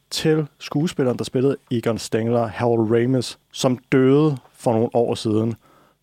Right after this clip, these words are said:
Og man kan på en måde se hele den her film som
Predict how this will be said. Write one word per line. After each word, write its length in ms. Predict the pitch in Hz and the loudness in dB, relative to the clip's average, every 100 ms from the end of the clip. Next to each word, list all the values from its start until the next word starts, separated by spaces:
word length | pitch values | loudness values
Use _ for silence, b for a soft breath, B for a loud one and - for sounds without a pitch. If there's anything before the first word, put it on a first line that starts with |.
| - | -8
Og 120 | 156 131 | -2 0
man 180 | 131 | 0
kan 120 | 131 131 | 0 -2
på 160 | 143 | 0
en 100 | 139 | 2
måde 340 | 135 135 147 151 | 2 2 2 0
se 420 | - 143 139 - | -2 -2 -4 -10
hele 380 | 110 - 139 151 | -12 -4 -2 0
den 180 | 139 123 | 0 -2
her 100 | 135 | -4
film 360 | - 139 139 | -2 -4 -4
som 260 | 135 131 | -4 -4